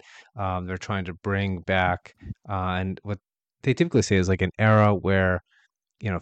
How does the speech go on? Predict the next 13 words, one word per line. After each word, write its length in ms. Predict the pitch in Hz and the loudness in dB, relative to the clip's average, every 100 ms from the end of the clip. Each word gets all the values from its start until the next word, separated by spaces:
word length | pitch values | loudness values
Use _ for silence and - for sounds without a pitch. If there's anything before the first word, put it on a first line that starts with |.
| - | -4
fiction 420 | 101 - 98 92 | -4 -2 -4 -2
was 200 | 90 87 | -2 0
actually 440 | 87 - - 90 | 0 0 -4 -4
entertaining, 760 | 87 90 85 90 85 82 78 82 | -4 -8 -8 -6 -6 -6 -8 -10
and 240 | 87 87 | -8 -8
to 80 | - | -10
take 220 | - 101 | -6 -4
it 80 | 95 | -4
back 240 | 95 90 87 | 0 0 0
from 200 | 101 90 | -4 -4
its 140 | 85 | -4
ideological 720 | - 104 92 90 90 - - 87 | -4 -2 -2 0 -2 -2 -4 -2
capture, 520 | - 90 - 117 | 0 -2 0 -2